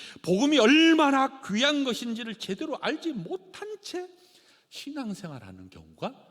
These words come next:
너무 많습니다. 심지어 복음을 가장하고 우리를 속이는 경우도 많아요. 이단들이 그렇게 우리를 접근합니다.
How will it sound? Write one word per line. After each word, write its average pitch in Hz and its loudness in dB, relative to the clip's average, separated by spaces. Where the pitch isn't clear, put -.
너무 117 -16
많습니다. - -18
심지어 269 -4
복음을 220 -4
가장하고 143 -4
우리를 302 -4
속이는 330 -4
경우도 254 -6
많아요. 220 -6
이단들이 349 -2
그렇게 - -10
우리를 107 -10
접근합니다. 92 -16